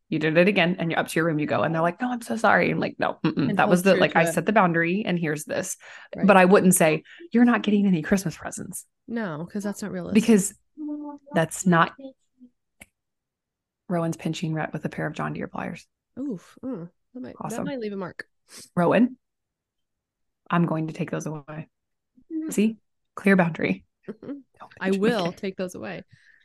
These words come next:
Speaker 2: So this is a funny one because we find our kids really hard to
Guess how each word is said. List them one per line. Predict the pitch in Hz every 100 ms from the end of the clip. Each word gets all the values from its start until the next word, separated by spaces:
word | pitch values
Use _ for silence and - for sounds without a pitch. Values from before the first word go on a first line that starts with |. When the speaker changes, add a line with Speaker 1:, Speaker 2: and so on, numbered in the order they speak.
| 190 - - -
Speaker 2:
So | -
this | 202 202
is | 220
a | 233
funny | 185 175
one | 180 175
because | 180 - 180 185 - _ _ _ _
we | 196 202
find | - 196 202
our | 196
kids | - 185 180
really | 165 156 175
hard | 180 175 165 180 -
to | - 170 160 160